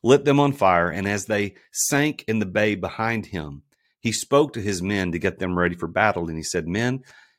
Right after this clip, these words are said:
if we are ever going to get home, we must build new ships in this land. And if we're ever going to build ships in this land, we must be victorious in this battle."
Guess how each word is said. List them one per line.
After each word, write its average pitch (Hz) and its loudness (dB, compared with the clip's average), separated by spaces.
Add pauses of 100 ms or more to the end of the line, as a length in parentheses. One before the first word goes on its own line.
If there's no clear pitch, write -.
if 90 -4
we 95 2
are 80 2
ever 123 2
going 123 0
to 104 -2
get 95 -2
home, 78 -6 (1900)
we 95 0
must 90 -4
build 80 -2
new 82 -2
ships - -8
in 76 -14
this - -10
land. 69 -14 (600)
And 104 0
if 113 2
we're 131 10
ever 156 6
going 135 4
to 117 2
build 107 2
ships - -4
in 98 -2
this 87 -6
land, 85 -2
we 98 0
must 92 -4
be 90 -4
victorious 85 -2 (260)
in 85 -4
this 76 -6
battle." 80 -6